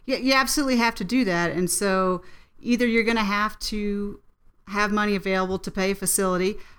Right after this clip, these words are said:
I actually have a client that I'm working with who is lucky enough that has a family member that's gonna be living here, but he's still gonna have to help provide a stipend.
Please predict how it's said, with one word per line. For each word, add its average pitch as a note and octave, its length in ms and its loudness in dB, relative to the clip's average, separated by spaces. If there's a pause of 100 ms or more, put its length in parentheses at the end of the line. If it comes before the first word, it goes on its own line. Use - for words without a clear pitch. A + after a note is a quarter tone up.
I F#3 120 0
actually F#3+ 320 0
have F#3 180 -2
a F#3 40 -4
client F3+ 380 -2
that F3 100 -8
I'm E3+ 160 0
working E3+ 340 -2
with F3 220 -4
who F3 160 -4
is E3 220 -2
lucky F3+ 280 -2
enough E3+ 260 0
that E3+ 120 -4
has E3+ 200 -2
a D#3 60 -8
family A#3 360 2
member D#3+ 280 2
that's D3+ 180 -6
gonna E3 160 -2
be D#3+ 140 -2
living D#3+ 320 0
here, D#3+ 300 2 (280)
but B3+ 100 0
he's C#4 140 4
still D#4+ 160 0
gonna A#3+ 200 2
have F#3+ 220 2
to G3 100 0
help F#3 240 0
provide D#3 280 0
a D#3 60 0
stipend. E3 720 0